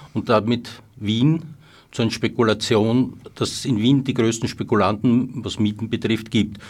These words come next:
In einer Re-, S-P-Ö-Regierung, die seit ungefähr dreißig Jahren, vierzig Jahren am Ruder, Ruder ist, die das alles ändern hätte können, aber die eigentlich der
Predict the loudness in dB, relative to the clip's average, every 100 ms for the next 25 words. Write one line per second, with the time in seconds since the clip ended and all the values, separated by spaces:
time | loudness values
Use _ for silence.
0 | -20 _ -6 -2 0 0 -2 -8 -20 -10
1 | -4 -4 -4 -6 -6 0 2 4 2 4
2 | 4 4 2 0 0 0 2 2 0 0
3 | 0 0 2 2 0 -8 -20 -12 0 0
4 | 0 2 2 4 2 2 -2 0 2 2
5 | 2 2 0 0 -2 2 4 4 4 2
6 | -2 -12 -20 _ -4 0 2 2 2 0
7 | 0 2 2 2 0 -4 0 2 4 2
8 | 0 -10 -18 -20 -4 0 2 4 4 4
9 | 2 2 4 4 2 -2 2 4 4 2